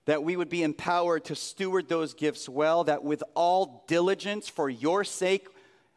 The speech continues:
we would give a hundred percent of ourselves to the service of the church. But that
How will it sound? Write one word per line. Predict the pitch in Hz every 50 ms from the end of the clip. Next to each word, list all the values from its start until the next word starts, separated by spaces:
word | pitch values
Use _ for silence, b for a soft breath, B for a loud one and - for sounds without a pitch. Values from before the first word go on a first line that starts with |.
| b b _ _ _ -
we | 151 175
would | 165 165 147
give | 131 175 151
a | 151 139
hundred | - - - - 214 220 208 214 - -
percent | - 175 - - 180 170 170
of | 151 147
ourselves | 143 131 - - - 131 120 107 101 - - - - - _ _ _ _ _ _ _ _ _ -
to | -
the | 139 139
service | - - - 165 156 160 156 160 - -
of | 139 -
the | 160
church. | - - - 135 110 104 - - - - - - _ _ _ _ _ _ _ _ _ _ _ _ _ _ _ _ _ _ _ _ _ _ _ _ _ _
But | - 151 143 - - 117
that | 151 175 180 180 190 -